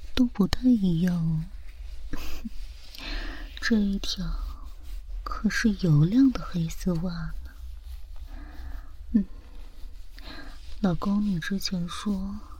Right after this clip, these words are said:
不是特别喜欢油亮的，因为看着稍微显得有些腻了。<laughs> 可是我穿上之后，你却还是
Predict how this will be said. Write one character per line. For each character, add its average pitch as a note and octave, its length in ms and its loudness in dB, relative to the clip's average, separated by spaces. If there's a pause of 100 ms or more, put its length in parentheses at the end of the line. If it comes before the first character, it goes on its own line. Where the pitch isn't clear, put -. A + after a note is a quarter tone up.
(520)
不 A#3+ 160 6
是 B3+ 140 4
特 C4 160 2
别 G#3+ 160 0
喜 A3 200 -6
欢 E3+ 320 -2
油 E3 120 2
亮 D#3 480 0
的， - 100 -6 (1400)
因 F3+ 120 4
为 F#3 160 0
看 F#3+ 460 -2
着 E3 220 2 (1500)
稍 - 200 4
微 F3 180 4
显 F3+ 340 2
得 D#3+ 120 2
有 F3 180 -2 (160)
些 - 300 0
腻 A3 420 6
了。 D3 320 4 (580)
<laughs> - 480 0 (1120)
可 - 140 2
是 - 160 2
我 A3 180 4
穿 A3+ 360 0
上 B3 280 2
之 F3+ 260 0
后， - 260 -4 (1500)
你 G#3+ 100 -2
却 A3+ 240 4
还 E3+ 340 4
是 - 160 0